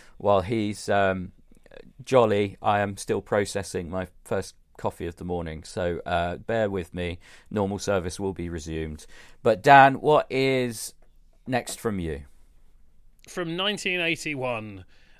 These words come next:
Speaker 2: it's Hungary's first animated feature, uh, available on Blu-ray in the States. Uh, I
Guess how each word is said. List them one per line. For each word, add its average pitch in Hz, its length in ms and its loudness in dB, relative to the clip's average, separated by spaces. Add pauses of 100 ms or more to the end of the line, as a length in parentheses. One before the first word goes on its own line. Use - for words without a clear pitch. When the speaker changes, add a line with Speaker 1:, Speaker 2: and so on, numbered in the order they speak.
Speaker 2:
it's 127 240 -6
Hungary's 139 640 -2
first 151 540 -2
animated 147 580 -2
feature, 139 560 -8 (500)
uh, 127 320 -2
available 143 500 2
on 123 340 -2
Blu-ray 160 500 -2
in 143 80 -6
the 131 80 -8
States. - 1120 -4
Uh, 143 240 -6
I 131 60 -8